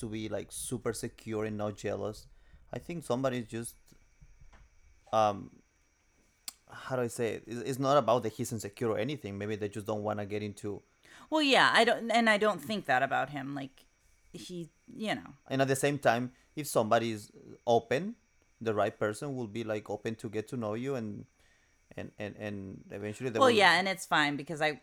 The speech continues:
Speaker 2: I, like, I did click with him, but I wasn't feeling like he was the right person. So, you know, it
Speaker 1: Well
Speaker 2: was fine. It's not like I was, like, devastated or anything, but I was kinda like, "Huh." Like <laughs>
Speaker 1: Well, the thing is, this is the thing, my opinion, right, is that you cannot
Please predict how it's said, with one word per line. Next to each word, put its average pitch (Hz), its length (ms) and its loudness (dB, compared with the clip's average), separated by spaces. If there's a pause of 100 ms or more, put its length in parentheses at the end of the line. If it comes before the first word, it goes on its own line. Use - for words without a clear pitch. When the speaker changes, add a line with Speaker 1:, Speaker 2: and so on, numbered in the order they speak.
(100)
Speaker 2:
I, 151 200 -4 (280)
like, 180 180 -4
I 170 80 0
did 170 200 -6
click - 260 -4
with 180 100 -8
him, 175 180 -2
but 147 100 2
I 139 80 6
wasn't 139 360 -4
feeling 117 360 -10
like 110 220 -10 (260)
he - 180 -14
was - 360 -12
the 147 120 -8
right 113 320 -8
person. - 440 -18
So, 151 240 -10 (760)
you 143 160 -4
know, - 60 -14 (120)
it 214 120 4
Speaker 1:
Well 208 80 4
Speaker 2:
was 208 160 2
fine. 220 640 6 (200)
It's - 140 -12
not 160 160 2
like 156 160 0
I 147 140 4
was, 147 220 -6
like, 139 180 -8
devastated 143 480 -2
or - 260 -14
anything, - 440 -16 (180)
but 175 120 4
I 143 80 0
was 151 120 -6
kinda 156 220 -6
like, 147 160 -8 (200)
"Huh." 226 200 -4 (1080)
Like 147 300 -8 (140)
<laughs> - 200 -14
Speaker 1:
Well, 151 120 0
the 151 100 2
thing 196 220 -2
is, 180 160 -2
this 151 240 -2
is 165 60 -6
the 139 100 0
thing, 113 300 -2
my 107 120 0
opinion, 110 440 0
right, 113 220 0
is 127 120 -4
that 120 100 -2
you 127 120 -4
cannot 135 400 -2